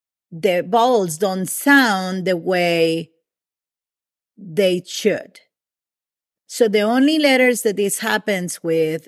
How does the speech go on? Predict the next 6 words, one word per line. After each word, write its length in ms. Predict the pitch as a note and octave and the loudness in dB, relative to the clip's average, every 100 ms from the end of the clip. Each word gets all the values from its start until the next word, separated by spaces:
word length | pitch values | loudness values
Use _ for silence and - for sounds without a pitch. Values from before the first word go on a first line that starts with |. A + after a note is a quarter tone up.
| - | -6
is 580 | F3 E3 D#3+ D#3 - _ _ _ | -4 -2 -4 -6 -12 _ _ _
G 500 | - B3+ D4+ F4+ E4+ _ _ _ _ _ _ _ _ _ _ _ _ _ - | -2 2 4 2 -4 _ _ _ _ _ _ _ _ _ _ _ _ _ -6
and 260 | G3 F3+ - | -4 -4 -8
Q. 460 | - G#3 C3+ - _ _ _ _ _ _ _ | -2 -2 -2 -8 _ _ _ _ _ _ _
G 680 | - - G#3+ F#3 A#3 - _ _ _ _ _ _ _ _ _ _ | -18 -4 0 2 0 -2 _ _ _ _ _ _ _ _ _ _
y 100 | - | -6